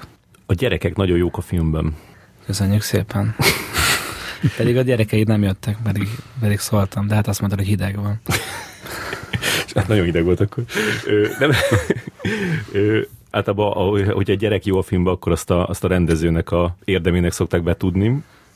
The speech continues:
Speaker 1: Gondolom, ezt te majd visszautasítod, és, ö, azt mondod, hogy ők voltak jók igazából. Ö, de azért, ö, azt elmesélnéd, hogy hogyan, ö,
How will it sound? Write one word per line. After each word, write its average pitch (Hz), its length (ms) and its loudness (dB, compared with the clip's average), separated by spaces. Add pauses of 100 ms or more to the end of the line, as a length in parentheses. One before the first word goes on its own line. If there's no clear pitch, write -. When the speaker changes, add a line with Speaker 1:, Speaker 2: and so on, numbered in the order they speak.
(220)
Speaker 1:
Gondolom, 82 340 0
ezt - 240 -6 (180)
te - 80 -4
majd 78 200 0
visszautasítod, 78 720 -2
és, - 280 -6
ö, 80 280 0
azt 82 140 -2
mondod, 78 200 -4
hogy - 140 -4
ők 92 200 0
voltak 90 320 0
jók 98 200 0
igazából. 104 520 0 (260)
Ö, 95 420 2
de 95 280 2
azért, 92 360 0
ö, 95 200 2 (440)
azt - 220 -4
elmesélnéd, 82 580 0
hogy 80 100 0
hogyan, 82 400 2
ö, 85 160 0